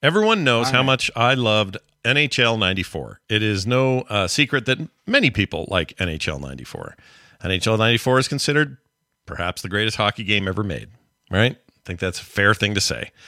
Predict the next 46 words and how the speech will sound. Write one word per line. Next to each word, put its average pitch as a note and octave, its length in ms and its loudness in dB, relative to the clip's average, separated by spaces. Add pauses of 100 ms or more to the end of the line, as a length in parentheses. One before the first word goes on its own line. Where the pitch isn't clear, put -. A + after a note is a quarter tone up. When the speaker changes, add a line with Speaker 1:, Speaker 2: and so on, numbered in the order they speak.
(320)
Speaker 1:
Hell, A2 260 0
Speaker 2:
I've G#2 80 2
Speaker 1:
even B2 140 0
the A#2+ 80 0
Speaker 2:
heard - 140 4
Speaker 1:
new, C3 160 2
Speaker 2:
that, A#2 240 -6 (120)
yes. A#2+ 360 -6
Speaker 1:
e-, D#3 60 4
even F#3 200 2
the D3+ 80 2
new C#3 280 2
N C3 140 0
H B2 200 0
L A2 160 4
games, E2+ 540 -2 (440)
when G#2+ 180 -2
you G#2 80 -2
go B2 160 2
to A#2 60 -6
the G#2+ 100 0
settings E2 640 0 (680)
for A2 200 -2
controls, G#2 680 0
you A#2 140 -2
have C3+ 120 0
the B2 120 -4
option G#2+ 580 -2 (400)
to - 120 -4
run A#2 320 0
the B2+ 60 0
game G#2 320 2
or G2+ 140 2
have A#2+ 200 -2
the A2+ 60 0
control B2+ 360 0
screen G#2 340 -2
be, - 160 -6
screen G2 560 2
or G2 100 0
s-, - 240 -2
uh, F2+ 220 -2 (100)
uh, - 120 -8 (140)
control - 340 2
scheme G2+ 580 4 (220)
be F#2+ 320 0